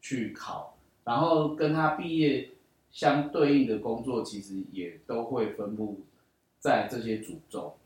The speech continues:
所以其实有些人可能就是像，如同大家讲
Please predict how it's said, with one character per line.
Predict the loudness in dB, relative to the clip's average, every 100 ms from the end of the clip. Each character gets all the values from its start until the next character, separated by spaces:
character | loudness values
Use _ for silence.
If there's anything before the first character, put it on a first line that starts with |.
| _ _
所 | _ 6 6
以 | 6
其 | 0 -8
实 | -6 -4 -4
有 | -4 -6
些 | -2 2
人 | 2 0
可 | -4
能 | -10
就 | -10 -6
是 | -4
像， | 0 0 0 -6 -14 _ _ _
如 | -8 -4
同 | -2 -4 -2
大 | 2 4 2
家 |
讲 | 0